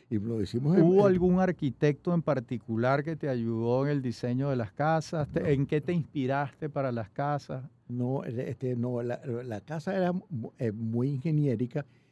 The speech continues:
Speaker 1: y se estudió para que socialmente fuera lo más acorde a ese tipo de gente, por
Speaker 2: Ya.
Speaker 1: ejemplo. Por ejemplo, ahí no habían cosas comunes, trataba de no haber cosas comunes para que el condominio no, no, no, no fuera un, un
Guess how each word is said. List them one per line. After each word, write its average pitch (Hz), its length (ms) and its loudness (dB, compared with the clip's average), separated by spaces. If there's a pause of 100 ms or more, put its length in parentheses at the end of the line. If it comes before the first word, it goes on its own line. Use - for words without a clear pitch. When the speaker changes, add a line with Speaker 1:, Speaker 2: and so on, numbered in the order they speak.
(160)
Speaker 1:
y 113 80 -2
se 127 160 0
estudió 117 480 2
para 151 280 0
que 113 180 -6 (340)
socialmente 143 1040 0 (580)
fuera 139 320 2
lo 120 200 0
más 127 220 -2
acorde 151 500 2
a 107 80 0
ese 117 240 -2
tipo 123 360 -4
de 110 120 -2
gente, 90 400 -6
por 107 240 -10
Speaker 2:
Ya. 113 140 0
Speaker 1:
ejemplo. 87 180 -6 (360)
Por 107 100 -4
ejemplo, 107 200 -4 (140)
ahí 113 160 -2
no 123 140 2
habían 131 200 4
cosas 143 300 -4
comunes, 110 560 0
trataba 113 360 -2
de 135 100 2
no 131 120 2
haber 127 160 2
cosas 135 240 -6
comunes 127 300 -4 (220)
para 120 120 -10
que 127 100 -8
el 110 100 -6
condominio 113 540 0
no, 143 140 -2 (220)
no, 117 260 0
no, 117 280 -2
no 131 140 -2
fuera 131 240 0
un, 143 100 0 (140)
un 147 140 -8